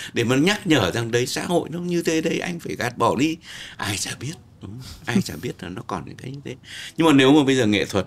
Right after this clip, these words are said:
mà phải dùng vào những cái việc như thế, nó không còn là một cái, nó không còn là một cái, một cái bản năng sinh tồn để cứu cho, giữ cho con người có được cái liên lạc với cả một cái vũ trụ rất là huyền ảo,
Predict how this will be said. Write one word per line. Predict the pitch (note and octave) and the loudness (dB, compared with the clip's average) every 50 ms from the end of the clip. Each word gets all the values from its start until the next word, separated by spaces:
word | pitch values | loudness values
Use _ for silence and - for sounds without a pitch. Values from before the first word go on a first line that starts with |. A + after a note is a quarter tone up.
| - | -4
mà | - F2 | -14 -14
phải | - - - | -12 -12 -8
dùng | F2+ G2+ F#2+ F2+ E2+ | 2 2 2 2 2
vào | D#2+ D#2 | -6 -6
những | D#2 - | -8 -8
cái | - A2+ | -8 -6
việc | G#2+ G2 E2 - | -6 -6 -6 -6
như | - F#2+ | -8 -10
thế, | F#2+ G2 F2 G2+ G#2 - - - - - - - | -10 -10 -12 -12 -16 -20 -20 -20 -18 -18 -10 -10
nó | - | -6
không | - - C#3+ | -2 -2 -4
còn | C#3 - A#2+ G2+ G2 F2+ | 0 0 0 0 2 0
là | E2+ E2+ E2+ D#2+ D2 | -2 -2 -4 -4 -6
một | D#2 D#2+ D#2 D2 - - - | -6 -8 -8 -10 -12 -12 -10
cái, | D#2+ D#2 E2 F2 G#2 A#2 - _ _ _ _ _ _ _ - | -10 -10 -10 -10 -14 -16 -18 _ _ _ _ _ _ _ -10
nó | - | -6
không | B2 B2 A#2 | -6 -6 -6
còn | A2+ F#2 F2 D#2+ D#2 | -6 -6 -8 -6 -8
là | D2 | -10
một | D2 D2 C#2+ C#2 - | -10 -10 -12 -12 -10
cái, | - F#2 G2+ G#2+ A2 _ _ _ _ _ _ _ _ _ _ _ | -12 -12 -10 -12 -14 _ _ _ _ _ _ _ _ _ _ _
một | - - - | -14 -12 -10
cái | - F#2+ - - | -10 -12 -12 -8
bản | - G#2 G2 - - | -6 -4 -4 -4 -6
năng | - - F#2 A2 G#2+ G#2+ G2+ | -8 -6 -6 -6 -6 -6 -6
sinh | - - A#2+ G#2+ A2+ G#2 G2 | -4 -4 -6 -6 -8 -12 -8
tồn | - G2+ F#2 E2 C#2+ C#2+ C#2 - - _ _ _ _ _ _ _ _ _ _ _ _ _ | -4 -2 -2 -2 -4 -8 -12 -16 -20 _ _ _ _ _ _ _ _ _ _ _ _ _
để | - - - - | -16 -16 -14 -6
cứu | - G#2+ G#2+ A#2+ D3 F3+ - | -4 -2 -2 -2 -4 -8 -8
cho, | - A#2 A2 G2 F#2+ F#2+ - _ _ - | -8 -8 -8 -8 -10 -14 -18 _ _ -14
giữ | - - - - - F#3+ F3+ | -6 -2 -2 -2 -2 -2 -4
cho | - - - - | -6 -8 -10 -12
con | G2+ G2+ G2+ | -14 -10 -10
người | F#2 F2 D#2+ D2 C#2 - - - - - _ _ | -10 -8 -10 -12 -14 -16 -20 -20 -20 -20 _ _
có | - A2+ A#2 C3+ D#3+ | 2 2 4 4 2
được | D3 G#2 - | 0 -2 -2
cái | - F#2+ | -2 -4
liên | G#2 G#2+ A2+ A2+ A2+ | -2 -2 -4 -6 -4
lạc | G#2+ F#2 D#2 D2+ - - - - - - _ _ - | -6 -6 -6 -8 -10 -14 -20 -20 -20 -20 _ _ -8
với | G2 A#2 - | -8 -8 -4
cả | - A#2 - - - - | -4 -4 -4 -4 -6 -12
một | - - | -16 -12
cái | - - G#2+ | -10 -10 -10
vũ | G2+ F2+ F2+ - - | -8 -8 -10 -10 -8
trụ | - G2+ F#2 - - | -8 -8 -8 -8 -8
rất | - - D3 - - - | -10 -10 -10 -12 -12 -14
là | F2+ D#2 C#2+ B1+ | -12 -12 -12 -12
huyền | D2 D#2+ D2+ C#2 - - - | -12 -12 -10 -10 -12 -14 -12
ảo, | - - - - | -12 -12 -12 -14